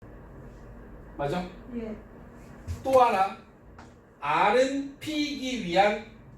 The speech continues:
Speaker 1: 충분 조건이라. R은 P이기 위한 충분. R은 P이기 위한 충분. 충분, 충분. 화살이 출발하는 이 명제가 참이라는 뜻이지. 맞아?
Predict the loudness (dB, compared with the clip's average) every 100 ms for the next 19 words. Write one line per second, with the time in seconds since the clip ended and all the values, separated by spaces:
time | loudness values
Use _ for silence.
0 | -14 -6 -2 -2 -2 -2 -2 -4 -4 -2
1 | 2 4 4 0 -4 -8 -8 -6 -2 2
2 | 2 0 -6 -6 -6 -6 -6 -8 -12 -20
3 | -6 2 4 4 4 2 -2 -10 -6 -2
4 | -2 -2 4 4 4 -2 -6 0 0 0
5 | -8 -20 -12 -2 2 4 4 4 -2 2
6 | 4 4 2 0 -6 -16 -20 -20 -8 -2
7 | 4 4 4 2 0 -4 4 4 4 4
8 | 4 4 4 2 0 2 2 2 2 2
9 | 2 -2 -6 -14 -20 -20 -4 0 2 2
10 | 0 -4 -10 -12 -18 -18 -18 -20 -20 -20
11 | -20 -20 -20 -20 -20 -20 -20 -20 -20 -20
12 | -20 -20 -20 -20 -20 -20 -20 -20 -20 -20
13 | -20 -20 -20 -12 -4 -2 -2